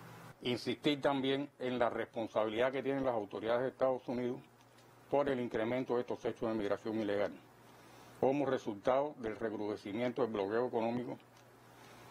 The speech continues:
el traslado hacia un tercer país de los trámites consulares que deben realizar los ciudadanos cubanos para obtener visa por el cierre de la Embajada de los Estados Unidos en Cuba, así como la vigencia de la ley de ajuste cubano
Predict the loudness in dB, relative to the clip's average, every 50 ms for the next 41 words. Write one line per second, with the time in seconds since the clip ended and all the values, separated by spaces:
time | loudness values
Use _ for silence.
0 | -20 -20 -20 -20 -20 -18 -6 0 0 0 0 2 2 2 2 4 2 2 4 4
1 | 6 4 4 2 -2 -6 -6 -6 -6 -6 -2 0 -2 -2 0 0 -2 0 2 2
2 | 2 4 2 0 -4 -10 -12 -8 -6 -4 -4 -4 -2 0 0 0 2 0 -2 -2
3 | -2 -4 -6 -6 -2 0 2 2 2 0 -2 -4 -4 -4 -2 0 0 0 0 0
4 | 0 0 0 0 0 -4 -4 -2 0 2 0 0 -2 -4 -2 0 2 2 2 0
5 | -2 -4 -4 -4 -4 -4 -4 -4 -2 -2 0 0 0 0 0 -2 -6 -12 -14 -16
6 | -20 -20 -20 -20 -20 -6 -2 0 0 2 0 0 0 2 2 2 4 2 0 0
7 | -2 -2 -2 0 2 2 2 2 0 -2 -4 -2 0 0 0 0 0 -2 -4 -2
8 | -2 -2 -2 -4 -2 -2 0 0 0 0 -2 -6 -14 -20 -20 -20 -20 -20 -20 -20
9 | -20 -20 -20 -8 0 2 2 2 2 2 0 -2 0 2 2 2 4 4 4 2
10 | 2 2 0 0 0 0 0 -2 -2 -4 -2 0 0 2 2 2 2 2 2 0
11 | 0 0 -2 -2 -2 -2 -2 -2 -4 -4 -2 0 2 2 2 2 0